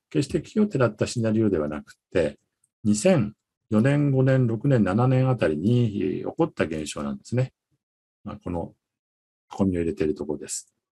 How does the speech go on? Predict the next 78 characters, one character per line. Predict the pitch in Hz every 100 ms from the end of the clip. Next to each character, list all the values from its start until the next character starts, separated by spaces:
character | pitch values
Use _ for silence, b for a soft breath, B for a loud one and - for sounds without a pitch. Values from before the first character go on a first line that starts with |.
| _
こ | 131
れ |
は、 | 131 139 143 120 120 104 98 95 107 104
あ |
ー、 |
二 | 107 101
千 | 127 120
年 | 123 123
代 | 107
に | 101
入 | 95
っ |
て | - 98
ア |
メ | 104
リ | 107
カ | 110
が | 104
ア |
イ | 104
テ | 104 117
ィ |
ー |
バ | 120
ブ | 113
ル | 107
が | 107
破 | 98
裂 | 101 -
し | 98
た、 | - 104 - _ b b _ _
同 | 110 110
時 | 113
多 | 117
発 | 113 -
テ | 120
ロ | 107
が | 90
あ |
っ | -
た。 | - 78 _ _ _ _ _
そ | -
し |
て、 | - 139 151
え | 104
ー、 |
こ | 107
の | 104
苦 | 123
難 | 117
に | 101
負 | 90
け | -
ま | 117 104
い | 98
と、 | 120 107 - _ -
お、 | 87 82 80
当 | - 113
時 | 98
と | - 95
し |
て | -
は | 208 156
か | - 156
な |
り | 107
頑 | 87 90
張 | 101
っ | 104
た | -
金 | - 139
融 | 151
緩 | 151 139
和 | 78
を | 69
し |
た | - -
と。 | -